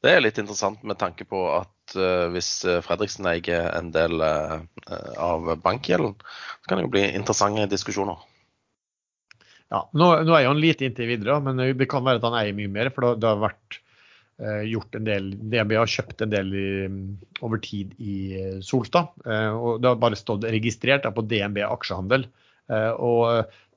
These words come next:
Speaker 2: en del av den posten var nå redusert, og, og den sto plutselig på Trøim da, så det kan jo være at resten gjør det, eller på, ja, på andre. Men, eh, de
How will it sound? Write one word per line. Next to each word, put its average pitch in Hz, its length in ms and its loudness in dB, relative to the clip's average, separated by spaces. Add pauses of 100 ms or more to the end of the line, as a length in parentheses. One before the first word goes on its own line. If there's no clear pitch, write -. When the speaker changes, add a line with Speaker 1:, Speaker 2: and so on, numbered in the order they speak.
(180)
Speaker 2:
en 139 100 4
del 127 140 8
av - 20 6
den 123 160 6
posten 131 320 -2
var 131 80 2
nå 120 140 2
redusert, 110 760 0
og, 104 720 0 (300)
og 131 180 -4
den 123 160 4
sto 113 160 -4
plutselig 104 400 -4
på 95 80 -6
Trøim 98 320 0
da, 95 160 -8
så 113 80 -6
det 117 80 -6
kan 131 100 2
jo 135 80 0
være 139 120 4
at 117 100 0
resten - 240 -8
gjør 90 160 -2
det, 110 80 2
eller 135 180 0
på, - 140 -4 (300)
ja, - 100 -16 (400)
på 113 140 4
andre. 101 180 -8 (1120)
Men, 175 240 6
eh, 185 80 8
de 180 140 6